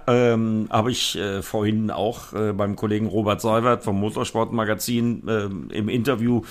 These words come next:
schon gelernt, hat damals erste Tuchfühlung aufgenommen im Olympiastadion in München beim D-T-M-Rennen.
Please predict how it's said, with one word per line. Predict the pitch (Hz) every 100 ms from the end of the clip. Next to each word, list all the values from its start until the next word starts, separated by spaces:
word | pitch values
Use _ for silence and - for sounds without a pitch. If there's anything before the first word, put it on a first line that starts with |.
| - -
schon | - 117 113
gelernt, | 110 107 117 110
hat | 104 -
damals | 95 107 113 110 104
erste | - 120 135 - 127 -
Tuchfühlung | - 151 - 139 127 120
aufgenommen | - - - 113 110 107 - - -
im | 127 120
Olympiastadion | - 117 139 131 123 113 - 104 104 104 101 101 -
in | 101
München | 107 120 117 120 107 95 - - -
beim | - 101
D-T-M-Rennen. | 117 120 92 107 85 82